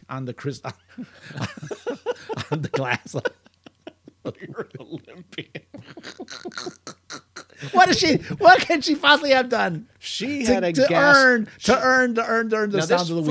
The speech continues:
Speaker 2: footage, there was actual footage of this event.
Speaker 1: Okay.
Speaker 2: She <laughs> went to his car, his automobile, and it appears that she broke his window 'cause there was glass on the ground.
Speaker 1: Okay, so she couldn't write, "He's a limpy" on the, on the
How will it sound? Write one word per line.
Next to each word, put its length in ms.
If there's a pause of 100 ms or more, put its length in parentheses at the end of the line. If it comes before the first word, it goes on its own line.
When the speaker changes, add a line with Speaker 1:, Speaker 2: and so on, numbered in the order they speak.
(100)
Speaker 2:
footage, 320
there 100
was 140
actual 280
footage 360
of 80
this 160
event. 360 (240)
Speaker 1:
Okay. 340
Speaker 2:
She 360 (320)
<laughs> 280
went 420 (100)
to 300
his 280
car, 420
his 180
automobile, 760 (500)
and 160
it 140
appears 500
that 120
she 160
broke 320
his 120
window 420
'cause 120
there 120
was 120
glass 460
on 100
the 60
ground. 340 (580)
Speaker 1:
Okay, 460
so 160
she 180
couldn't 240
write, 280 (180)
"He's 260
a 80
limpy" 380
on 160
the, 120
on 100
the 180